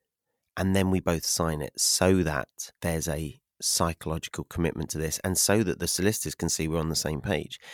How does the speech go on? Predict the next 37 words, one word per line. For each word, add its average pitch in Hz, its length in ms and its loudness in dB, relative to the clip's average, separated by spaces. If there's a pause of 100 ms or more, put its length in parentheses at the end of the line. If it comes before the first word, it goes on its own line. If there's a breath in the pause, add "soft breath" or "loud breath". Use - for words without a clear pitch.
(160 loud breath)
And 120 120 2
it's 120 100 2
little 147 340 4
things 87 380 -2
like 90 260 -2 (280 soft breath)
you 110 160 4
leave 120 380 4
the 117 120 6
agreement 104 460 4
with 92 160 -2
the 92 80 -4
vendor, 98 460 0 (120)
and 107 100 4
you 113 60 4
might 120 200 2
think, 120 260 0
"Well, 113 80 -2
hang 127 200 0
on, 90 100 0
there's 101 140 2
only 120 280 8
one 107 160 8
agreement. 123 400 2
We've 95 100 0
just 92 180 -2
written 107 300 0
it - 80 -2
together. 78 360 -4
How 104 180 0
can 123 180 -4
I 123 60 2
leave 120 220 -2
the 117 80 0
agreement 131 360 2
with 76 120 -6
the 98 60 2
vendor? 120 460 0